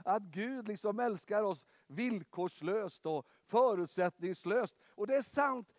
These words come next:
på en grund, men inte på alla. <laughs> Därför att det finns hela tiden till alla hans löften ett villkor.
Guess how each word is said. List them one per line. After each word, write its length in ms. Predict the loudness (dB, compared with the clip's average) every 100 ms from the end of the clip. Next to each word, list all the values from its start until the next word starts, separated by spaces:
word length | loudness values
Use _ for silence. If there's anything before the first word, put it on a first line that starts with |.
| _
på 160 | -10 -2
en 300 | -2 -2 -2
grund, 440 | 2 2 2 -2 -10 _
men 200 | -6 -6
inte 200 | -4 -4
på 80 | -2
alla. 360 | 0 -2 -4 -6 -14 _ _
<laughs> 440 | _ -20 -20 -8 -4
Därför 300 | -4 2 6
att 220 | 6 4 -2
det 140 | 2 2
finns 380 | 2 0 0 -4 _
hela 560 | -4 0 2 4 2
tiden 640 | 0 -6 -4 -2 4 4 4 -8 _
till 220 | -2 4
alla 360 | 4 6 6 4
hans 220 | 2 0
löften 520 | -2 -2 -2 -2 -2 -4 -6
ett 180 | -4
villkor. 680 | -2 -2 -4 0 2 4